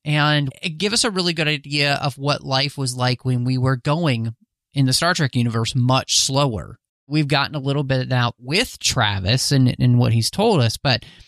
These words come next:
I think that this is a really smart episode in the sense that it does take the time to kind of dive into what life is like for them and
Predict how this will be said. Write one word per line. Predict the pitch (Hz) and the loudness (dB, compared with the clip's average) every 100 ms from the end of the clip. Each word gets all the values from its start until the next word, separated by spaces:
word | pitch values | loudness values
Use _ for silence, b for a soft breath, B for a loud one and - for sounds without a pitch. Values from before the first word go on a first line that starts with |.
| B B | B B
I | 156 | -4
think | 165 160 139 | -2 -2 0
that | 139 131 | 0 2
this | 143 147 | 2 2
is | 139 | 2
a | |
really | 120 123 123 | 2 2 2
smart | - 139 123 | 2 2 2
episode | 127 - 160 143 127 | 0 -2 0 2 2
in | 113 127 | 0 0
the | 127 | 0
sense | - 120 - | 0 0 0
that | 127 101 | -2 -4
it | 127 - _ - | -6 -10 _ -4
does | 120 160 175 | 0 0 0
take | - 135 - | 0 -2 -4
the | 127 | -6
time | - 113 113 | -2 0 0
to | 117 | -2
kind | 123 117 | 0 -2
of | 113 | -2
dive | 120 113 117 | 0 0 2
into | 120 120 117 123 | 2 2 2 0
what | 113 120 127 | 2 -2 0
life | 123 123 - | 0 0 0
is | 107 | -2
like | 135 196 - | 0 -2 -4
for | 143 | 0
them | 123 120 - | 2 0 0
and | 247 220 139 | 0 2 0